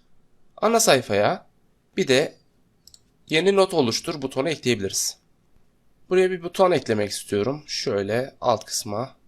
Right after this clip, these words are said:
bir tane buton ekledim. Genişliğini yüzde doksan yapalım. Yeni not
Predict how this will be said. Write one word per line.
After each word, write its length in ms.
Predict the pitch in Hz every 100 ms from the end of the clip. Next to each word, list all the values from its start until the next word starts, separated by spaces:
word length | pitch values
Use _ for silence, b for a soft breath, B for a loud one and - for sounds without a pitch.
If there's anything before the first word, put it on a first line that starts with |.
| -
bir 100 | 135
tane 300 | 101 98 101
buton 260 | 98 135
ekledim. 480 | 135 127 113 113 127 _ _ _ _ _ _ - - _ _ _ _ _ _ -
Genişliğini 800 | 135 135 131 131 127 131 127 -
yüzde 340 | - 117 104 95
doksan 300 | 101 - 135
yapalım. 440 | 131 127 120 127 - _ _ _ - - _ _ _ _ -
Yeni 380 | 135 147 147 - - - -
not 540 | 117 131 131 131 -